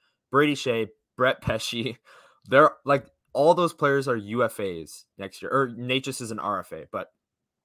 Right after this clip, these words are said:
this is their, like, this is it for the Hurricanes. Either they're gonna win and everyone's gonna wanna come back,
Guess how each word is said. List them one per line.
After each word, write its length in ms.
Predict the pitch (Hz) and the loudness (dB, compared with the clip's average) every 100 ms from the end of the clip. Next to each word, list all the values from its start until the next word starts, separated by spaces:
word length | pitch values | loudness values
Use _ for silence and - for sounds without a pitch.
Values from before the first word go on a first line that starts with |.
| _ _ _ _ _ _ 113 | _ _ _ _ _ _ -8
this 300 | 113 185 214 | 0 0 0
is 100 | 175 | 2
their, 220 | 160 135 - 131 | 2 2 -2 -6
like, 180 | 127 | -4
this 180 | 175 180 | -4 -8
is 80 | 110 | -8
it 220 | 107 - _ _ _ _ | -8 -8 _ _ _ _
for 100 | 127 | -4
the 100 | 113 | -2
Hurricanes. 600 | 110 95 - 76 - - _ _ _ _ _ _ _ _ 110 104 - 117 - | -2 -4 -6 -18 -20 -20 _ _ _ _ _ _ _ _ -18 -16 -14 -6 2
Either 340 | 165 180 170 | 4 4 2
they're 280 | 120 135 147 | 2 2 2
gonna 400 | 135 127 107 - - | 0 -2 -4 -8 -12
win 500 | 104 104 113 156 185 - | -8 -4 -4 -4 -8 -8
and 140 | 104 | -6
everyone's 320 | 117 127 135 | -4 -2 -4
gonna 140 | 120 120 | -4 -2
wanna 180 | 113 113 | -2 -2
come 180 | 117 92 | -6 -4
back, 380 | 90 151 - | -4 -4 -6